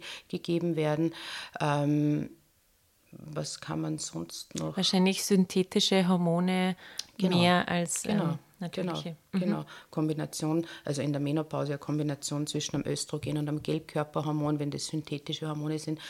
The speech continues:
Speaker 1: die steigern. Man weiß, je länger die Hormongabe geht, in Jahren gerechnet, umso, äh, stärker ist dann das Risiko auch zu erkranken.
Speaker 2: Wie
Speaker 1: Ja.
Speaker 2: ist das bei bioidenten Hormonen?
Speaker 1: Ja,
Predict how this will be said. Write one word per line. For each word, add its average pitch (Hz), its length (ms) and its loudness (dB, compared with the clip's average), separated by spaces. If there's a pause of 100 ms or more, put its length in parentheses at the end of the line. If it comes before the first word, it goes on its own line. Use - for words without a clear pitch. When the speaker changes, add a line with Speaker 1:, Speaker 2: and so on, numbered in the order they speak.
(200)
Speaker 1:
die 160 60 -4
steigern. 165 640 0
Man 143 180 -2
weiß, 143 340 0
je 147 100 0
länger 151 320 0
die 156 140 -4
Hormongabe 143 1080 -2
geht, 180 380 -2
in 156 120 -2
Jahren 151 360 -4
gerechnet, 151 640 -4 (340)
umso, 156 460 0 (260)
äh, 143 260 0
stärker 135 420 -6
ist 151 160 -4
dann 156 80 -2
das 151 220 -8
Risiko 151 360 -8
auch - 240 -6
zu - 160 -8
erkranken. 131 600 -10 (720)
Speaker 2:
Wie 160 100 -4
Speaker 1:
Ja. 190 60 6
Speaker 2:
ist 185 160 0
das 185 140 4
bei 185 260 6
bioidenten 196 1120 4
Hormonen? 208 580 4 (880)
Speaker 1:
Ja, 160 220 -2